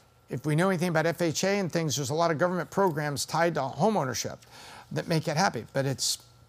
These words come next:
I think this is just a, um, really a, a weekend news cycle that's not gonna stop that I don't think the, uh, Biden administration wanted. As a matter of fact, Obama's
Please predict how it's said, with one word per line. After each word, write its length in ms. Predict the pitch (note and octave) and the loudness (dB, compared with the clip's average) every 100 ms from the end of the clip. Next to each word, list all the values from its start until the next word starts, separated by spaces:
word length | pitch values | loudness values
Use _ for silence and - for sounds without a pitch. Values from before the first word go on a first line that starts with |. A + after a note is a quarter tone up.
| _ - | _ -4
I 60 | |
think 260 | E3 D#3+ - | 0 0 0
this 240 | C#3+ - | 0 2
is 420 | C#3 C3 A#2+ - - | 2 0 0 0 -2
just 300 | - C#3 - | -2 -2 -2
a, 280 | B2+ A#2 A#2 | -2 0 0
um, 320 | A2 G#2+ G#2 F#2+ _ - - - - - - - | -2 -2 -6 -14 _ -20 -20 -20 -20 -20 -12 2
really 460 | G3 G#3 F3+ D#3 - - - - | 6 8 6 4 -2 -20 -20 -4
a, 260 | C3+ B2+ D3 | -4 0 0
a 20 | |
weekend 460 | D3 F#3+ F#3+ E3+ | 2 2 2 2
news 200 | D#3 F3 | 2 2
cycle 600 | - C#3+ C3 - C3 B2+ - - - - | 2 2 0 0 -2 -2 -6 -20 -12 -4
that's 400 | C3 - - D3+ | -4 -2 -4 -2
not 180 | D3+ | -2
gonna 160 | D#3 D3+ | -2 -4
stop 460 | - - C3+ B2 - | -2 0 0 0 -4
that 120 | C3 | -4
I 40 | |
don't 160 | C3 - | -6 -6
think 260 | C3+ A2+ | -8 -8
the, 260 | - C3 B2+ | -6 -4 -2
uh, 60 | A2+ | 0
Biden 320 | B2 C3+ C3+ | 2 2 0
administration 960 | B2 A#2+ - - B2+ - B2+ A2+ A#2+ | -2 -6 -10 -6 -4 -4 -4 -4 -6
wanted. 300 | B2 B2+ A#2 G2 - - - - - - - | -4 -4 -4 -10 -20 -20 -20 -20 -20 -6 2
As 140 | C3 | 4
a 40 | |
matter 220 | E3+ F#3 E3 | 6 6 4
of 100 | - | 2
fact, 460 | G3 F3 C3+ - - _ - - _ | 4 6 4 -2 -20 _ -20 -20 _
Obama's 1080 | E3+ C#3+ A#2+ - F3+ G#3+ G#3+ D3+ D3 C3+ - | 2 2 0 2 6 6 6 4 4 2 0